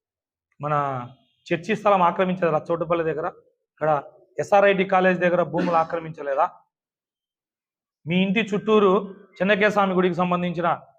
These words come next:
భూముల్ని మీరు ఆక్రమించి సదును చేసి మీరు మీ స్వాధీనంలో పెట్టుకోలేదా? దాన్ని భూ కబ్జా అనరా, లేకపోతే ఏమంటారు దాన్ని? మీ ఇంటి చుట్టూరు మీరు లెవెల్ చేసి పెట్టుకోలేదా భూమిని? మీ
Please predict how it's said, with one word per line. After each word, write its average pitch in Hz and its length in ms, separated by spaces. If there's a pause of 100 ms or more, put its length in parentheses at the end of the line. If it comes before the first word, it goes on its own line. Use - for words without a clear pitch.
(240)
భూముల్ని 196 400 (360)
మీరు 165 180
ఆక్రమించి 196 460 (140)
సదును 185 340
చేసి 190 260 (580)
మీరు 165 200 (300)
మీ 180 100 (140)
స్వాధీనంలో 185 460
పెట్టుకోలేదా? 170 460 (460)
దాన్ని 170 240
భూ 202 80 (100)
కబ్జా 175 320
అనరా, 185 200 (100)
లేకపోతే 196 340 (100)
ఏమంటారు 202 380
దాన్ని? 123 200 (520)
మీ 170 100
ఇంటి 185 200
చుట్టూరు 196 300
మీరు 175 160
లెవెల్ 196 220
చేసి 185 180
పెట్టుకోలేదా 160 480
భూమిని? 180 300 (720)
మీ 170 80